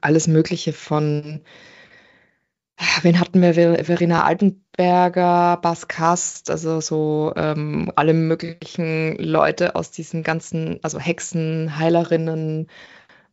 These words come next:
äh, zwischendrin mal so ein paar Bestseller-Autorinnen, waren, glaub ich, zwei. Ähm, a-, alles sozusagen aus dieser gesamten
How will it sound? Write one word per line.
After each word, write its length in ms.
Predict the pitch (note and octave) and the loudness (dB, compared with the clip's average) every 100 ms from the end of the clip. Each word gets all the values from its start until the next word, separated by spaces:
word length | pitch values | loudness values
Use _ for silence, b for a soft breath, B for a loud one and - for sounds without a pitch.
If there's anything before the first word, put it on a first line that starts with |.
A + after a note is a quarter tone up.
| - | -6
äh, 960 | D#3+ D#3 D#3 D#3 D#3+ E3+ E3 D3+ E3+ D#3+ - - | -2 2 2 0 -2 -2 -4 -6 -6 -8 -14 -12
zwischendrin 420 | - D#3+ D#3+ E3 | -10 -6 -2 -2
mal 140 | E3 | 0
so 80 | E3 | -2
ein 40 | D#3 | -4
paar 140 | E3+ | -2
Bestseller-Autorinnen, 2000 | D#3+ E3 E3+ E3 E3 D#3+ D#3+ E3 D#3+ D#3+ D#3+ D#3+ D#3 - D#3+ E3+ E3+ E3 E3 E3 E3+ - _ _ _ _ _ _ _ - | -2 0 0 2 2 0 0 -2 0 0 -2 -12 -16 -10 -4 0 0 0 -2 -4 -8 -18 _ _ _ _ _ _ _ -12
waren, 180 | D#3+ | -8
glaub 140 | E3 D#3+ | -4 -6
ich, 120 | - | -6
zwei. 280 | - E3+ E3+ B B B B B - | -4 -2 -2 B B B B B 0
Ähm, 1000 | E3+ E3 D#3+ D#3+ D#3+ D#3 D#3 - - - - - | 2 2 0 -4 -4 -6 -8 -10 -10 -12 -16 -6
a-, 160 | - - - | -4 -4 -2
alles 460 | F#3+ A3+ A#3 A#3 | 2 6 6 4
sozusagen 800 | F#3+ - F#3+ F3+ F3+ F3+ F3+ - _ _ _ _ - _ | -6 -10 -8 -6 -6 -4 -6 -8 _ _ _ _ -20 _
aus 220 | F#3 F#3 | -6 -6
dieser 260 | F#3+ F#3 F3+ F3+ _ - | -8 -4 -6 -6 _ -10
gesamten 800 | G3 E3 G3+ - G#3+ G#3 G#3 | -4 -2 -4 -2 0 2 0